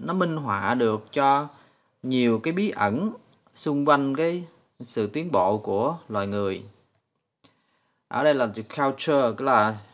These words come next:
văn hóa hay là một cái nền văn minh nào đó. Hay là cái gì mà chúng chứng tỏ được đó là cái, cái văn hóa của họ. Văn hóa của mọi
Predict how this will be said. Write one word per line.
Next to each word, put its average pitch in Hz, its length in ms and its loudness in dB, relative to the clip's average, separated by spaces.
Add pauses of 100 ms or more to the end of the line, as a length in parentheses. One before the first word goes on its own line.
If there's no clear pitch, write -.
(120)
văn 135 240 -2
hóa 147 420 0 (360)
hay 127 160 -8
là 120 60 -2
một 104 160 -4
cái 156 220 -6 (480)
nền 110 260 -4
văn 127 220 -4
minh 135 260 -2
nào 113 180 -2
đó. 123 260 -4 (1700)
Hay 120 100 -6
là 107 60 -4
cái 147 160 -6
gì 113 160 -2
mà 101 120 -4
chúng 156 260 -10
chứng 190 200 -8 (160)
tỏ - 280 -4
được 107 360 -4
đó 139 180 -4
là 135 140 -6
cái, 147 260 -10
cái 156 220 -10
văn 135 200 -6
hóa 127 300 -4
của 120 100 -4
họ. 98 420 -4 (960)
Văn 123 160 -6
hóa 127 160 -6
của 135 120 -14
mọi 104 200 -6